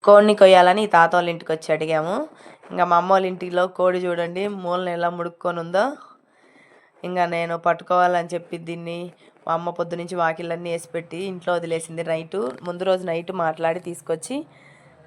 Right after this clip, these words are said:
నా జలుబుకి ఇప్పుడు ఇది బలైపోవాలి. ఇంకా డోర్ వేసేసి రాత్రంతా కోడి ఇంట్లో అంతా తిరుగుతూనే ఉంది. రాత్రి పట్టుకొచ్చి ఇంట్లో వేసింది. ఇప్పుడు పట్టుకోవడానికి నా,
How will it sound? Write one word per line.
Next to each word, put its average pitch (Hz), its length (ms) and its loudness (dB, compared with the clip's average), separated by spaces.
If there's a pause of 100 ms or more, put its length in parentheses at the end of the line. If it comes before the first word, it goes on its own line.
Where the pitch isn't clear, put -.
(260)
నా 170 140 -2
జలుబుకి 185 540 -4
ఇప్పుడు 180 260 -8
ఇది 175 120 -8
బలైపోవాలి. 170 800 -2 (1900)
ఇంకా 190 260 0
డోర్ 190 280 4
వేసేసి 202 480 -2 (480)
రాత్రంతా 196 680 4
కోడి 196 320 0
ఇంట్లో 196 260 -2
అంతా 196 240 -4
తిరుగుతూనే 208 640 0
ఉంది. 196 260 0
రాత్రి 196 320 2
పట్టుకొచ్చి 196 420 -4
ఇంట్లో 190 200 -2
వేసింది. 190 240 -4
ఇప్పుడు 185 200 -10
పట్టుకోవడానికి 185 640 -2
నా, 175 160 -6